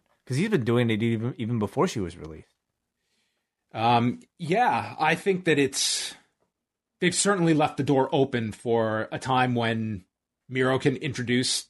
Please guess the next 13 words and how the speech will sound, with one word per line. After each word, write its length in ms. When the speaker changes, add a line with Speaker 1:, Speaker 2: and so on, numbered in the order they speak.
Speaker 2:
Lana 500
under 600
a 60
different 280
name. 240
Speaker 1:
Right. 300
Speaker 2:
Who's 160
gonna 160
be 60
on 100
The 80
Surreal 360
Life. 320